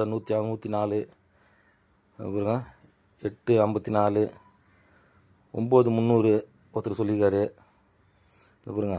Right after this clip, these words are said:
ஒம்பது நூத்தி அறுபது வந்துருச்சுங்களா? அஜித் குமார், புதுக்கோட்டை.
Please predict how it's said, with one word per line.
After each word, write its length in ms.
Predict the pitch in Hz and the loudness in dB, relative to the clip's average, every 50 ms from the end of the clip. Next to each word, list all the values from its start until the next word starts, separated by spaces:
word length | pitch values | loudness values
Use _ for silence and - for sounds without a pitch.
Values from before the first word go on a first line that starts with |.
| 80 - | -8 -10
ஒம்பது 380 | - 101 113 120 131 135 127 123 | -8 -6 -2 2 2 2 4 2
நூத்தி 260 | 117 131 127 - 127 | 0 -2 0 2 2
அறுபது 340 | 110 110 123 120 98 101 95 - _ _ | 4 6 6 4 4 2 -6 -10 _ _
வந்துருச்சுங்களா? 520 | _ - 110 120 95 - 107 107 107 117 110 85 82 - _ _ _ _ _ _ | _ -6 -6 -6 -4 -4 -2 2 4 4 4 2 -2 -8 _ _ _ _ _ _
அஜித் 320 | - 98 98 117 113 - | -16 -8 -8 -8 -8 -6
குமார், 300 | - 110 107 107 110 127 - - - _ _ _ _ _ _ _ _ _ | -4 -2 0 0 0 0 -2 -4 -12 _ _ _ _ _ _ _ _ _
புதுக்கோட்டை. 440 | 131 123 131 117 113 107 92 113 123 | -2 -2 0 2 0 0 2 2 2